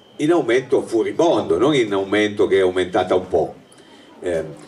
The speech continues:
è aumentata parecchio già la roba da mangiare, le verdure,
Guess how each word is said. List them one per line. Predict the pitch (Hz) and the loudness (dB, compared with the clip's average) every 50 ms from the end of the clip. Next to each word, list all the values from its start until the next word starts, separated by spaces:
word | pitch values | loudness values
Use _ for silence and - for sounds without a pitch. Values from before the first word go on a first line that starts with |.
| - - | -8 -2
è | 107 120 | 0 2
aumentata | 135 147 151 147 143 196 185 180 - 190 160 143 - - - - - - | 2 2 2 0 0 0 0 0 0 0 0 0 0 -2 -4 -8 -8 -4
parecchio | - 139 139 170 190 208 202 208 - - - - 175 | -2 0 2 2 4 2 2 0 0 2 2 2 2
già | 120 - 147 147 165 165 160 - | 2 2 2 2 2 0 0 0
la | 120 120 120 117 | 2 2 2 4
roba | 117 135 131 127 | 2 2 2 2
da | - 123 113 | 2 2 0
mangiare, | 110 107 104 107 110 143 147 147 151 147 147 143 147 143 143 139 139 - - - - - - - - | 0 0 -2 0 0 2 2 2 2 2 2 2 2 0 0 -2 -8 -12 -16 -20 -20 -20 -20 -6 -2
le | 107 110 | 0 0
verdure, | 107 113 113 104 101 104 139 156 147 143 143 135 139 139 139 135 127 123 | 2 2 0 0 0 2 2 4 4 4 4 4 4 4 2 2 0 -4